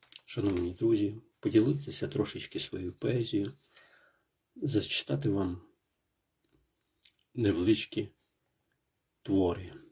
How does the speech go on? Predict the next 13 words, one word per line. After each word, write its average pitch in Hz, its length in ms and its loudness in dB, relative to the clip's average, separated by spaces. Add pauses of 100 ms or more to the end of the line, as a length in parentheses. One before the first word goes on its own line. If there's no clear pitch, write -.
(1000)
Хотів - 200 -6
би 98 120 0
зачитати - 640 -6 (1500)
казоньку 107 580 0
невеличку 98 640 -12 (500)
у 113 80 8
віршованій 101 640 -4
формі. 143 460 -12 (2500)
Посилання 123 520 4
на 104 140 4
донати 104 540 -4 (480)
будуть - 280 0
знаходитися - 1000 -6